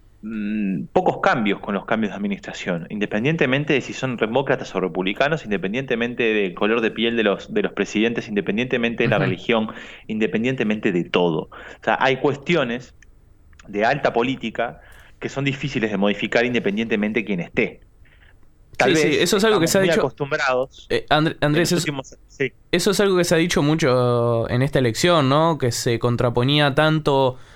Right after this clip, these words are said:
Speaker 2: eh, a Trump y a Biden, que es verdad, estaban bastante en, en las antípodas en algunas cuestiones, o en algunas cuestiones más discursivas, pero en términos de política y de, de, de políticas a, a llevar a cabo,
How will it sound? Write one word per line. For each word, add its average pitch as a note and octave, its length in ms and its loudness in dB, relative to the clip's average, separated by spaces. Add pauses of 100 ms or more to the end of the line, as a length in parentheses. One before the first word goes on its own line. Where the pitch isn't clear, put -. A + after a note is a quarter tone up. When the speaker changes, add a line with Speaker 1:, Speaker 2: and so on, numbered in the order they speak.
(160)
Speaker 2:
eh, B2 240 2
a B2 140 2
Trump D3 280 2
y C3+ 100 2
a B2+ 40 4 (100)
Biden, D3+ 240 4
que C3+ 140 2
es D3+ 60 2
verdad, D3 400 4
estaban C#3+ 420 2
bastante B2 680 2
en, B2+ 440 2
en A#2+ 320 2
las A#2+ 160 0
antípodas C3+ 540 2
en A#2+ 80 2
algunas C3 260 2
cuestiones, D#3 640 2
o A2+ 140 4
en A#2 180 2
algunas D#3 240 2
cuestiones C#3 260 2
más C3+ 120 4
discursivas, D3 760 0 (560)
pero B2+ 880 4
en B2 280 2 (260)
términos D3 400 4
de B2 140 2
política C3+ 1000 2
y A#2+ 160 2
de, A2+ 320 2
de, A#2 200 0
de A#2+ 120 0
políticas B2 720 0
a, A2 320 2
a - 20 0
llevar B2 340 2
a B2+ 120 2
cabo, D#3 340 4